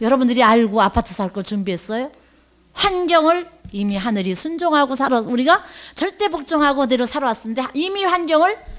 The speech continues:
그런 정부의 대책이 나올 줄 어떻게 알았어요? 그렇게 혜택을 준비했어요. 그러니까 유대 민족들도 가나안 칠 장에 갔을 때 그런 좋은 두뇌를 주셨다.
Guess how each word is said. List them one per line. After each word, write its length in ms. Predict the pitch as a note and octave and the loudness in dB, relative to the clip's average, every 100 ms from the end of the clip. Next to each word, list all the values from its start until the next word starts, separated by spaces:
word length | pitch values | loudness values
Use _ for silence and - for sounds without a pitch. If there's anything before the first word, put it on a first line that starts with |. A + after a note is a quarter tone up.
| - _ _ _ _ _ - | -20 _ _ _ _ _ -4
그런 580 | - F#4 G4+ G4+ F#4+ - | 2 6 4 2 -8 -4
정부의 560 | D4 E4+ D#4 D#4 D4+ | -2 -2 -2 0 0
대책이 440 | C4+ C#4+ C#4 B3 B3+ | 0 -2 -4 -4 2
나올 260 | A3+ A3 | 2 2
줄 160 | B3 A#3+ | -2 -2
어떻게 340 | D#4 - D4+ | -2 -4 -10
알았어요? 340 | A#3+ - - - _ _ _ _ _ _ _ _ _ | -10 -14 -20 -20 _ _ _ _ _ _ _ _ _
그렇게 320 | - A4+ A4 G#4+ | -2 0 4 2
혜택을 280 | F4+ D#4+ | 2 -4
준비했어요. 600 | C4+ C4 A#3 G#3 - - - _ _ _ _ _ _ | -6 -8 -8 -10 -14 -18 -20 _ _ _ _ _ _
그러니까 340 | - G4+ F#4+ C#4+ | -4 4 4 4
유대 240 | D4+ E4+ | 4 6
민족들도 1000 | D#4 C#4 C#4 C4+ B3+ C4+ A#3 A4 - _ _ _ _ _ _ _ _ _ _ - - - - | 6 4 2 4 6 6 6 2 -2 _ _ _ _ _ _ _ _ _ _ -20 -20 -12 0
가나안 500 | F#3+ D4 F4 E4+ D4+ | 4 6 6 4 0
칠 140 | D#4 | -4
장에 200 | D#4 C#4+ | -4 -4
갔을 420 | F#3+ - G#3 F#3+ | -4 -4 -2 -2
때 280 | C4+ A3+ D3+ - - - - | 2 2 0 -10 -20 -18 0
그런 340 | - F4+ G4 | 6 6 6
좋은 680 | C4+ D#4+ F4 E4 D4+ A3+ - | 4 4 4 4 4 2 -2
두뇌를 400 | - F4+ E4+ C4 | -4 0 2 2
주셨다. 500 | E3+ G3+ F#3 D#3+ C3+ | 0 -6 -8 -12 -14